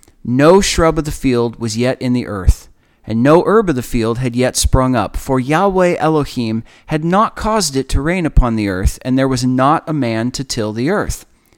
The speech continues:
But there went up a mist from the earth and watered the whole face of the earth. Then Yahweh Elohim formed man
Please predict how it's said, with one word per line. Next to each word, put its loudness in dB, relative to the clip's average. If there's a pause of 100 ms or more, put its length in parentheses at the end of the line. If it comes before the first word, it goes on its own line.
(180)
But 6
there 4
went 2
up 4
a 4
mist 2
from -2
the 0
earth -4
and -2
watered 0
the -4
whole -2
face -4
of -10
the -6
earth. -12 (380)
Then 2 (840)
Yahweh 4
Elohim 2
formed -2
man -2